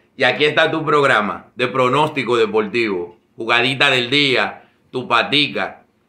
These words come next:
Mi gente, en el día de ayer estuvimos un, un sube y baja, patica buena, como la patica de Orlando Magic ayer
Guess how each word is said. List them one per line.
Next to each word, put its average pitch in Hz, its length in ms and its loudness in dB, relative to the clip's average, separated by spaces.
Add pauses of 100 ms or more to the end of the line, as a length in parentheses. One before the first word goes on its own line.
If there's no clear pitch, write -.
(300)
Mi 117 140 -10
gente, 131 260 -2
en 113 80 -2
el 107 140 -2
día 127 160 0
de 143 80 2
ayer 127 380 2
estuvimos 123 580 -4
un, 110 440 -8
un 101 200 -14
sube 120 400 -4
y 98 40 -4
baja, 120 440 0
patica 107 420 -2
buena, 107 460 -2
como 95 200 -6
la 98 140 -2
patica 101 360 -4
de 107 100 -2
Orlando 101 440 0
Magic 101 320 -2
ayer 101 440 -4